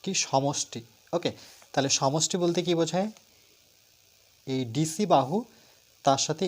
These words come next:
এবি বাহু, তাহলে এইভাবে লিখতে পারি এবি প্লাস ডিসি। ওকে, into আর সমান্তরাল বাহুদ্বয়ের মধ্যে দূরত্ব। তাহলে দূরত্বটা কত? সেটা কিন্তু ডিই। তাহলে এখানে বসিয়ে দিব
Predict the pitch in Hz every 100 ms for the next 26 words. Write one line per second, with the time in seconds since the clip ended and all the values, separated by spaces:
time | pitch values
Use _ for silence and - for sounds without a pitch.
0 | - 156 165 185 156 143 175 - - -
1 | 143 143 151 170 143 - 127 143 160 151
2 | 165 190 190 127 117 120 185 240 - _
3 | _ _ _ _ _ _ _ - 123 143
4 | 214 - - _ _ _ _ - 151 135
5 | 175 - 196 - - - _ - 185 120
6 | 117 _ _ - 180 151 151 202 - -
7 | - - - 131 131 - - 151 185 208
8 | 208 156 139 160 165 165 170 175 151 135
9 | 131 - - 113 - _ - 127 123 151
10 | 156 170 170 170 214 151 135 147 156 160
11 | 131 147 131 107 - - 123 120 139 123
12 | 123 139 143